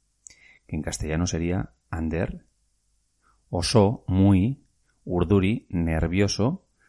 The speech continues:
dago, está. Así que Ander está muy nervioso. ¿Cuál es la pregunta en castellano? ¿Cómo está Ander? ¿Y cómo decimos eso en euskera?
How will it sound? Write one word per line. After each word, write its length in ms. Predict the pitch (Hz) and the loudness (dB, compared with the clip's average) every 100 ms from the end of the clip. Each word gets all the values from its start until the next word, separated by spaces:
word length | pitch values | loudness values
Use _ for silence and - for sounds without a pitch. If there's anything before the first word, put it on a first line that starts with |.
| _ - | _ -6
dago, 440 | 90 80 80 78 - | -2 0 0 -2 -8
está. 500 | 82 - 78 - _ _ - _ - | -10 -4 -4 -6 _ _ -20 _ -12
Así 200 | - - | -10 -8
que 220 | - - | -10 -10
Ander 240 | - 87 87 | -4 -2 -2
está 220 | - 95 | -2 0
muy 220 | 92 95 | 2 2
nervioso. 580 | 85 76 73 69 - _ _ _ _ _ _ _ _ _ _ _ _ _ _ _ _ | 2 -2 -6 -10 -14 _ _ _ _ _ _ _ _ _ _ _ _ _ _ _ _
¿Cuál 220 | - 98 | 2 4
es 100 | 87 | 4
la 100 | 82 | 0
pregunta 340 | 76 80 80 78 | -2 -2 -2 -4
en 80 | 73 | -6
castellano? 600 | - - 78 82 - _ _ _ _ _ _ _ _ _ _ _ _ _ - | -8 -8 -8 -10 -14 _ _ _ _ _ _ _ _ _ _ _ _ _ -4
¿Cómo 240 | 151 95 | 0 0
está 220 | 78 80 | -2 -4
Ander? 400 | 76 71 - - _ _ _ _ _ _ _ _ _ _ _ - | -6 -8 -10 -16 _ _ _ _ _ _ _ _ _ _ _ -18
¿Y 80 | |
cómo 180 | - 87 | -6 -4
decimos 280 | 82 82 78 | -2 -4 -4
eso 140 | 80 | -6
en 80 | 80 | -6
euskera? 420 | 73 - 73 - | -6 -8 -14 -16